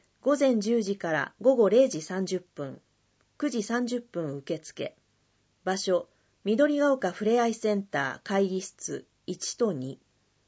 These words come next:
内容、丸一、講演会、丸二、講師、参加者同士の交流会。なお、特定創業支援事業ではありません。対象、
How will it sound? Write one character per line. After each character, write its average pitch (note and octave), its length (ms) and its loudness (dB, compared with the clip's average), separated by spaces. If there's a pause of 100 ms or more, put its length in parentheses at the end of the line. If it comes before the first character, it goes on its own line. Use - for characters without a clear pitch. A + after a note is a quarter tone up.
(300)
内 A3 280 2
容、 F#3+ 360 2 (420)
丸 A3+ 260 2
一、 A#3 540 -4
講 C4+ 240 8
演 A#3 180 4
会、 C#3+ 380 -8 (420)
丸 G#3 300 2
二、 G3+ 320 -2 (300)
講 C4 240 8
師、 - 400 -6 (240)
参 C4 320 -2
加 C4 100 -2
者 B3 160 0
同 A#3+ 180 6
士 A#3 160 -6
の D#3+ 160 -2
交 F#3+ 240 2
流 F3 200 -2
会。 B2+ 360 -12 (600)
な F#3+ 220 2
お、 - 260 -4
特 A3 240 -6
定 C#4 220 2
創 C4+ 240 4
業 C4+ 180 4
支 B3 180 -4
援 B3 200 0
事 B3 160 -2
業 G#3 160 4
で F#3 140 2
は D#3+ 120 0
あ C#3+ 80 -4
り E3 100 -8
ま E3 140 -8
せ D#3 200 -6
ん。 C#3 120 -12 (800)
対 G#3+ 220 2
象、 F#3 420 0